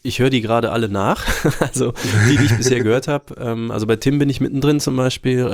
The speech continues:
Ralf hab ich gehört, Claudia will ich noch hören. Ähm, da fand ich das jetzt, ich dachte, ihr kennt euch alle irgendwie schon lang. Also,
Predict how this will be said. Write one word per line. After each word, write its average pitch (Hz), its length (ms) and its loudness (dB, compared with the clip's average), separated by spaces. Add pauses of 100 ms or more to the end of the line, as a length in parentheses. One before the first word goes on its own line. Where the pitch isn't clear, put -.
Ralf 107 280 2
hab 131 100 -2
ich 123 140 -4
gehört, 123 360 0 (340)
Claudia 135 320 2
will 135 80 0
ich 127 100 -2
noch 120 160 -2
hören. 120 300 2 (400)
Ähm, 107 720 0 (240)
da 104 220 2
fand 101 360 -2
ich 95 100 -2
das 98 200 -2
jetzt, - 220 -8 (520)
ich - 120 -6
dachte, - 220 0
ihr - 80 0
kennt 117 220 0
euch 87 200 -2
alle 90 140 -2
irgendwie 92 380 -4
schon 92 240 -6
lang. 90 300 0 (420)
Also, 95 280 2